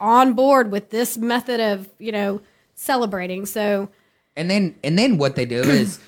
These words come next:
Speaker 2: <clears throat> you know, when their kids are struggling, when they're young adults and stuff, they call, "I don't know where it started."
Speaker 1: Right.
Speaker 2: <laughs> You know,
Speaker 1: At
Speaker 2: I
Speaker 1: your,
Speaker 2: mean,
Speaker 1: at your Christmas party.
Speaker 2: <laughs> Yes. Uh, it, it's their
Speaker 1: Which
Speaker 2: friends,
Speaker 1: is why I,
Speaker 2: you know.
Speaker 1: you know,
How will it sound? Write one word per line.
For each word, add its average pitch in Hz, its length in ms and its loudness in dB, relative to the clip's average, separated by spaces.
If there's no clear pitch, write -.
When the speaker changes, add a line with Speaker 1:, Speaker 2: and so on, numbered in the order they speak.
Speaker 2:
<clears throat> - 140 -20
you 110 80 -6
know, 110 80 0
when 107 120 2
their 107 120 2
kids 120 680 -2
are 95 180 -10
struggling, 135 580 -4
when 117 120 -6
they're 98 140 -4
young 101 220 -4
adults 113 400 -4
and 95 100 -12
stuff, 110 320 -4
they 113 120 -4
call, 131 300 -2
"I 113 100 0
don't 131 160 0
know 123 100 -4
where 104 180 -2
it - 120 -8
started." 135 480 -6
Speaker 1:
Right. 233 340 -2
Speaker 2:
<laughs> - 480 0
You 220 80 2
know, 170 160 0
Speaker 1:
At 247 200 2
Speaker 2:
I 240 40 0
Speaker 1:
your, 277 100 2
Speaker 2:
mean, 214 100 -2
Speaker 1:
at 277 140 4
your 302 160 4
Christmas 330 500 2
party. 220 760 2
Speaker 2:
<laughs> - 80 -18
Yes. 135 380 4
Uh, 147 240 0
it, 180 240 2
it's 151 280 -2
their 107 140 -2
Speaker 1:
Which 311 200 2
Speaker 2:
friends, - 180 4
Speaker 1:
is 285 60 -2
why 262 360 2
I, 240 180 0
Speaker 2:
you 226 180 -2
know. - 160 -2
Speaker 1:
you 254 100 0
know, 226 180 0